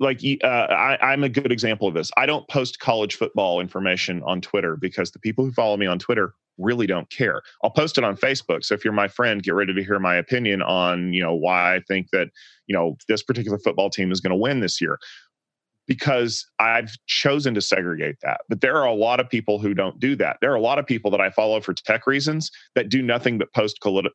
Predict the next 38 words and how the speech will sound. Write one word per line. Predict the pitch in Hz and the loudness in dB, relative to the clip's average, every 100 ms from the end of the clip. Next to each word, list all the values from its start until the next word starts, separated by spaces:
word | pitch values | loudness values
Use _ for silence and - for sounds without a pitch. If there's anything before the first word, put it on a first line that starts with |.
| - | -2
political | 113 127 120 104 | 0 2 2 0
content. | - 95 92 90 - | 0 0 0 -2 -2
And | - 101 | -4 -2
so, | - 107 95 87 - - _ - | 0 2 2 -2 -8 -20 _ -4
yeah, | 127 120 | 0 0
sometimes | - 123 131 135 131 127 120 - - | 0 -2 0 0 0 -2 -4 -6 -6
if | 107 113 | -4 0
you're | 117 | 2
on | 113 113 | 2 2
a | 101 | 2
rant | 107 113 - | 2 0 -2
this | 107 104 | -2 -2
week, | 117 - - | -2 -4 -4
I'm | 90 107 | -4 0
sorry, | 113 113 | 0 2
buddy, | 101 98 95 | 2 0 0
but | 92 - 98 | -2 -2 -2
I'm | 104 | -2
gonna | 104 | 0
have | 104 | -2
to | - | 0
shut | - 110 - | 0 -2 -2
you | 110 | 0
down | 107 110 | 0 -4
for | |
a | 92 | -4
couple | 101 87 | -4 -2
days | 92 90 | 0 -2
until | 92 90 95 | -4 -2 0
I | 90 92 87 _ _ _ - | 2 0 -4 _ _ _ -6
think | 107 | -4
that | - | -4
this | 90 - | -4 -2
is | 104 | -2
out | 107 | 0
of | |
your | 98 | -2
system. | - 107 - | -4 -8 -10